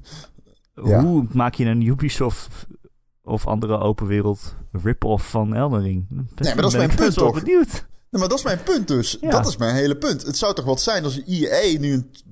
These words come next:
Speaker 1: tegen een van zijn teams zegt: "Hey, dat Elden Ring verkoopt goed.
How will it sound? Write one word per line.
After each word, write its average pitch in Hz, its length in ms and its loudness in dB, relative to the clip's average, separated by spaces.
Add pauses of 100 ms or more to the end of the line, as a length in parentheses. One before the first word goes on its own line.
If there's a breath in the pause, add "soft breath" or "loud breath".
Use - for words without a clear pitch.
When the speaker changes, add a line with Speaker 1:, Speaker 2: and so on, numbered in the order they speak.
Speaker 1:
tegen 139 460 -2
een 139 80 2
van 127 140 -2
zijn 127 180 -6
teams 139 300 -2
zegt: - 380 -4 (240 loud breath)
"Hey, 160 100 0
dat 127 180 0
Elden 185 340 -2
Ring 127 200 -2
verkoopt 110 360 -4
goed. 123 260 -6